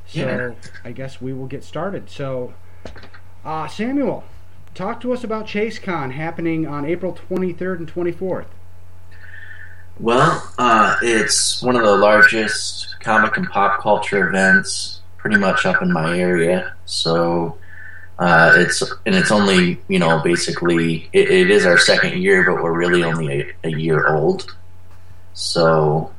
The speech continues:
Speaker 2: we're really excited for that, and we're also excited for the fact that we do two a year, but this one for the spring show, it's gonna be two days with an after party on Saturday, and it's gonna be a lot of fun, a lot of great guest stars, and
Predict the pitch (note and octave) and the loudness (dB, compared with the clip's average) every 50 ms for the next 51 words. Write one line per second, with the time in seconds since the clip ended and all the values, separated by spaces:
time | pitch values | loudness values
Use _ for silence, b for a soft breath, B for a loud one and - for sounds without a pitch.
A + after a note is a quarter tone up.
0 | - - G2+ F#2+ G2 G2 F#2+ F#2 F2 - - - E2 E2 D#2+ D#2+ D#2+ D#2 - - | -6 0 4 6 8 8 8 8 6 4 2 2 4 6 6 6 4 2 -2 -4
1 | E2 D2+ D2 D#2 D2+ D2+ D2+ D2+ D2+ - - - - - E2 E2+ E2+ E2 D#2+ D#2+ | -2 0 2 4 4 4 4 4 4 2 2 0 -4 -6 -4 -2 0 2 4 4
2 | D#2 D#2+ D#2+ E2 E2+ D#2+ - E2+ D#2+ C#2+ - D#2+ D#2 D#2 D2+ - E2 D#2 C#2+ - | 6 6 6 6 4 4 2 0 -2 -2 0 0 0 0 0 -2 -4 -4 0 2
3 | - D2+ - - - E2 E2 D#2 D#2+ D#2 D2 - - F#2 F2 D#2+ D#2 E2 F2 F2 | 4 4 4 2 0 -2 -4 -4 -4 -4 -4 -2 0 0 0 2 2 2 2 4
4 | E2+ E2 E2 D#2+ D2+ D2+ D2+ D2+ D2+ D2+ - - F2 F2 F#2 F2+ - - F2+ F2 | 4 4 4 4 4 4 2 2 2 0 -4 -4 -2 0 0 2 0 2 0 0
5 | E2+ E2 - - F2 E2 D#2 D2+ D#2 - B B B B B B B B - - | 0 -2 -2 -2 0 2 4 4 2 0 B B B B B B B B -6 -4
6 | - - C#3 C#3+ D3+ D3+ - - - G2+ G2 F#2+ F#2 F#2+ F#2+ F#2 - - - E2 | 0 2 4 6 6 6 4 4 4 6 6 6 6 6 4 2 -2 -6 -10 -12
7 | D#2+ - - - G2+ G2 F#2 F2+ F2+ F2+ F2+ F2+ F2 E2+ F2 E2+ D2+ - - - | -10 -8 -4 -4 -2 -2 0 0 0 2 2 2 0 0 -2 -2 -4 -6 -6 -4
8 | A2+ G#2 F#2+ G2 G2 F#2+ G2 G2+ G#2 G#2 - - - - - F#3 E2+ - - D2 | -2 2 4 4 6 6 4 2 0 -4 -6 -6 -6 -4 -2 -2 -2 0 0 0
9 | D2 D2 D2 - - - D#2 D#2 - - - F2 - - - F#2 F#2+ F#2+ E2+ D#2 | 0 0 0 -2 -2 0 2 2 2 2 0 -4 -4 0 2 4 4 4 4 2
10 | - C#3 D3 - - F3+ F3+ F#3 F#3+ G3 G3 G3 G3 G3 G3+ F#3 F3 D3+ - - | 0 0 -2 -2 0 2 4 4 4 4 4 4 2 2 2 0 -2 -4 -6 -8
11 | - - B B B B B B B - - - F#2 F2 E2+ E2+ D#2+ D#2+ E2 E2 | -12 -14 B B B B B B B -10 -4 -2 0 2 4 4 4 6 6 6
12 | E2+ D#2+ D#2 - - F2 E2+ F2 F2+ F2+ F2+ F2 - - D#2+ E2+ E2+ E2 - F2+ | 4 2 0 0 -2 0 2 2 2 2 0 -2 -4 -2 0 0 0 0 0 0
13 | E2+ - - E2+ E2+ E2+ - - - E2+ E2 E2+ F2 F2+ E2+ - - C#2 C#2+ C#2+ | -2 0 0 -2 -2 -2 -2 -4 -2 0 2 2 2 2 0 0 -4 -4 -4 -4
14 | C#2 | -4